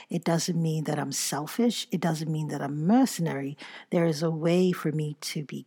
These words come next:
good as well as get paid. This is one of the big conversations that I find myself having often with women who are working, women who come through my coaching programs that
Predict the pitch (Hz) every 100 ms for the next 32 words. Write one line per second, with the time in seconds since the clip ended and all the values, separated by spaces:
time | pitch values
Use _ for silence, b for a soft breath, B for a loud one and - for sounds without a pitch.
0 | _ - 143 185 233 269 B B B B
1 | B 170 156 147 147 151 156 - 147 135
2 | 135 - 123 - - 165 117 - - _
3 | _ _ _ _ _ B B B B B
4 | B - 180 - 190 180 180 156 156 -
5 | 175 165 160 156 - - 151 151 151 151
6 | 151 147 147 143 - 143 151 147 - 135
7 | - 170 143 151 139 - 165 208 - -
8 | 120 147 _ _ _ _ _ _ _ -
9 | 165 156 151 156 147 151 139 143 156 160
10 | 160 151 139 147 B B B 175 170 160
11 | 165 - 175 165 165 165 151 - 147 -
12 | 156 - 147 143 143 147 - 143 143